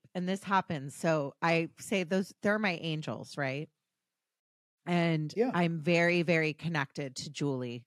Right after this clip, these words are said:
Speaker 1: my best friend. And I talk about her all the time on the podcast. And last night I was going to sleep. And as I was going to sleep, I was, I, they,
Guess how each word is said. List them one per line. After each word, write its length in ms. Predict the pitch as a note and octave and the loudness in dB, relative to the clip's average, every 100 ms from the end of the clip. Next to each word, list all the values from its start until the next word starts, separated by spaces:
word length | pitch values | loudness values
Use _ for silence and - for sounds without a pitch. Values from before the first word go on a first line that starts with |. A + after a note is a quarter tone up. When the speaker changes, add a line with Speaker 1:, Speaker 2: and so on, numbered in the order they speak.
| _ | _
Speaker 1:
my 180 | D#3+ D3 | 0 0
best 300 | C#3 C3 - | 0 -4 -6
friend. 280 | C3+ A2+ B2 | -6 -6 -8
And 100 | C#3+ | -6
I 100 | C#3 | -4
talk 280 | - C#3 - | 0 -2 0
about 200 | C#3+ C#3+ | -2 -2
her 200 | C3 - - | -6 -8 2
all 180 | E3+ D#3+ | 4 4
the 100 | D#3 | 0
time 340 | D#3+ D3 C3+ | -2 -6 -6
on 100 | C3 | -10
the 80 | C3+ | -8
podcast. 680 | B2 A2+ - - - - - - - - - _ _ | -4 -4 -4 -8 -8 -16 -20 -20 -20 -20 -20 _ _
And 400 | F#3 F3 E3+ E3 - | 2 4 2 -2 0
last 340 | G3 G3 A3 | 4 4 2
night 160 | B3 A3 | 0 2
I 80 | G#3+ | 2
was 180 | G3+ - | 0 0
going 320 | F#3+ F3+ F#3 | 2 2 2
to 60 | F3+ | -4
sleep. 400 | - D#3 C3 - C#3 _ _ _ _ _ _ | -4 -4 -6 -10 -16 _ _ _ _ _ _
And 580 | F3+ F3 E3+ F3 E3 E3+ - - _ | 4 6 6 2 0 -6 -10 -16 _
as 220 | E3+ E3 | 2 4
I 120 | F#3 F#3+ | 4 4
was 180 | G#3+ - | 2 -2
going 320 | G#3 G3+ G3 | -2 0 -2
to 60 | |
sleep, 400 | G#3+ - F3 D3+ D#3 - _ _ - | -4 -4 -2 -2 -6 -20 _ _ 0
I 140 | E3 | 2
was, 200 | D#3+ - - | 2 -4 -4
I, 180 | D#3+ D#3 - _ _ _ _ | 0 0 -4 _ _ _ _
they, 200 | F3+ E3 | -2 -2